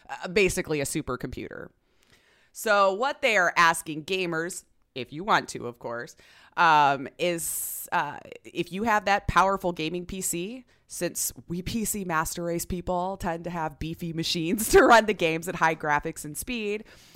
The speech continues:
um, and if there's just large chunks of the day that you're not using it, probably using it more than we are before, but, uh, you do need to download the software, which says it can be paused during gaming sessions or just turned off and on easily. So whenever you want, it's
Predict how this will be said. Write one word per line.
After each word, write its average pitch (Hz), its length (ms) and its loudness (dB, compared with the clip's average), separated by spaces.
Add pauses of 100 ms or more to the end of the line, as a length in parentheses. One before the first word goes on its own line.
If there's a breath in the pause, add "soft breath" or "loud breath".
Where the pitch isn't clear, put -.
(200 loud breath)
um, 165 460 6
and 156 360 -4
if 170 180 0
there's 165 260 -2
just - 340 -4
large 135 360 2
chunks 147 300 -2
of 135 80 -10
the 139 60 -6
day 135 180 0
that 131 140 -6
you're 135 140 -8
not 123 240 -8
using 202 540 2
it, 190 300 2 (760)
probably 120 300 2
using 127 220 -4
it 98 100 -12
more 127 180 -8
than 120 100 -10
we 117 100 -10
are 113 260 -4 (760)
before, 196 480 6
but, 165 200 4 (360 loud breath)
uh, 165 340 8
you 170 100 -6
do 208 240 -2
need 233 220 -2
to 247 100 -6
download 190 460 4
the 240 80 -6
software, 156 580 2
which 160 280 -2
says 160 260 4
it 175 120 -4
can 165 180 -2
be 185 120 -4
paused 170 380 4
during 170 380 -2
gaming 160 340 0
sessions 156 480 -4
or 139 80 -2
just 143 180 -6
turned 156 280 -2
off 143 180 4
and 147 100 -4
on 147 220 0
easily. 151 460 -4
So 139 240 -2
whenever 139 280 -4
you 156 140 -6
want, 139 320 -2
it's - 220 -10